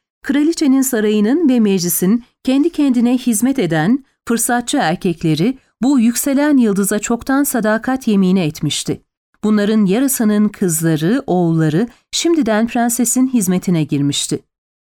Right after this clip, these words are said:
Kont Feria'nın ziyareti ısrarla ve tatlı tatlı Hatfield'a doğru esen rüzgarda savrulan bir saptan öte bir şey değildi. Herkese kraliçenin gücünün mutluluğu gibi,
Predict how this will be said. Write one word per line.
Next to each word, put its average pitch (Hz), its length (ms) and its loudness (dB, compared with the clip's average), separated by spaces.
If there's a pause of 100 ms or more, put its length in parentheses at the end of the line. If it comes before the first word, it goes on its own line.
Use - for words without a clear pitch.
Kont 330 220 0
Feria'nın 294 540 2
ziyareti 233 580 0
ısrarla 226 760 -2
ve 214 180 -2
tatlı 208 340 -2
tatlı 180 480 -2 (260)
Hatfield'a 269 580 0
doğru 185 220 2
esen 196 440 -2
rüzgarda 196 540 0
savrulan 196 640 0
bir 196 100 0
saptan 202 520 -4
öte 190 240 -2
bir 160 100 0
şey 160 340 -2
değildi. 139 480 -4 (520)
Herkese 196 680 -2
kraliçenin 214 640 0
gücünün 165 500 0 (220)
mutluluğu 285 580 0
gibi, 196 420 -2